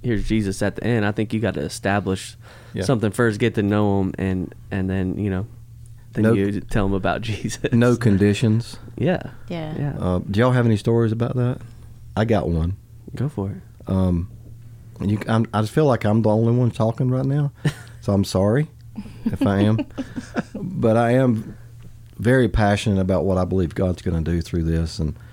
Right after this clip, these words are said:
Speaker 2: um, many years we went to Wal-, not Walmart, Waffle House.
Speaker 1: Great place.
Speaker 2: Yeah, loved the scrambled eggs with cheese and,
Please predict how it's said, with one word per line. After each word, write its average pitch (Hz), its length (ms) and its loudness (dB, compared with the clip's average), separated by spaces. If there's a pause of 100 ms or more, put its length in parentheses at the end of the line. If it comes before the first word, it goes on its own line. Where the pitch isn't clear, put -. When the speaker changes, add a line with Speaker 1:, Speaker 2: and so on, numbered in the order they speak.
(500)
Speaker 2:
um, 87 360 0 (140)
many 135 280 4
years 127 200 4
we 117 80 4
went 110 140 2
to 92 80 2
Wal-, 87 400 2
not 82 200 -2
Walmart, 73 400 -4
Waffle 101 500 2
House. 78 560 -4 (280)
Speaker 1:
Great 104 220 -2
place. 104 460 -6
Speaker 2:
Yeah, 82 240 -4 (160)
loved 95 340 0
the 90 120 0
scrambled 85 400 0
eggs 80 200 0
with 85 100 -6
cheese 82 460 -2
and, 87 140 -4